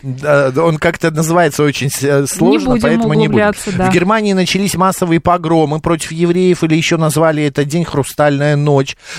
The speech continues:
Speaker 1: Вот. Также сегодня, а,
Speaker 2: Подавлен пивной путь, в кавычках, в Мюнхене,
Speaker 1: Да,
Speaker 2: руководимый Адольфом
Speaker 1: да.
Speaker 2: Гитлером, и произошло это в тысяча девятьсот двадцать третьем году.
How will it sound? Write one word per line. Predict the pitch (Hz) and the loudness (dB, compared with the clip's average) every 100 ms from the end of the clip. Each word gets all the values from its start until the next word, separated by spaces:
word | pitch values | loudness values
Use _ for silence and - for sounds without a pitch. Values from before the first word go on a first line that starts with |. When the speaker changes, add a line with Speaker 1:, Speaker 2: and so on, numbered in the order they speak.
| 139 | -2
Speaker 1:
Вот. | 139 156 151 - 143 113 | 2 2 2 -4 -14 -2
Также | 180 202 202 | 0 0 -4
сегодня, | - 175 196 190 170 170 | -2 0 2 2 0 -2
а, | 160 156 156 156 | -2 0 0 2
Speaker 2:
Подавлен | 151 151 214 202 | 2 0 -2 -2
пивной | 208 220 202 | -2 -2 -4
путь, | - 277 - | -4 -4 -4
в | |
кавычках, | 214 196 185 - 170 | -2 -2 -2 -6 -6
в | 202 | -2
Мюнхене, | 214 180 202 214 226 | -2 -2 -2 -2 0
Speaker 1:
Да, | |
Speaker 2:
руководимый | 208 - 190 220 214 190 | 2 2 2 0 -2 -2
Адольфом | 190 - 190 | 0 0 0
Speaker 1:
да. | 180 | 0
Speaker 2:
Гитлером, | 185 - 190 226 | -4 -4 -4 0
и | |
произошло | - 190 190 - 220 | 2 2 -2 -4 -6
это | 233 | -6
в | 180 | -6
тысяча | 202 - 190 | -8 -10 -6
девятьсот | 185 - 185 | -8 -6 -8
двадцать | 175 196 208 - | -2 -2 -2 -8
третьем | - 185 - 180 | -8 -8 -6 -6
году. | 190 175 156 170 | -4 -4 -4 -6